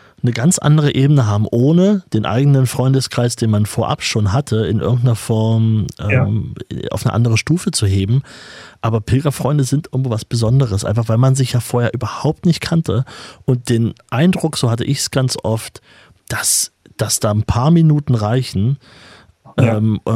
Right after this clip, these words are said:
Speaker 1: von einem Gespräch und manchmal am Abend, dann geht's noch ein bisschen weiter mit, mit einem Gläschen Wein dazu oder auch zwei,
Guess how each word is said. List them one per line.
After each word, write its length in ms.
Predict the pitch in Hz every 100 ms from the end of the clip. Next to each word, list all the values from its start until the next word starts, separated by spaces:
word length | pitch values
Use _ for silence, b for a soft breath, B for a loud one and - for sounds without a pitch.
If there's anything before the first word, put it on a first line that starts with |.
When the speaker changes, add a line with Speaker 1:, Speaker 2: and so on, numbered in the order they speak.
| 107
Speaker 1:
von 220 | 120 135
einem 340 | 107 120 127 -
Gespräch 580 | 110 - - 135 160 -
und 300 | 117 110 110
manchmal 460 | 131 - 143 131
am 160 | - 113
Abend, 280 | 110 139 139
dann 140 | 131
geht's 240 | 127 123
noch 140 | 131 117
ein 80 | 110
bisschen 320 | 110 110 110
weiter 260 | 143 156
mit, 260 | 135 123 -
mit 220 | 127 120
einem 100 | 120
Gläschen 400 | 120 117 117 107
Wein 180 | 107 131
dazu 340 | 139 123 127 120
oder 200 | 104 85
auch 140 | 107
zwei, 420 | - - 104 127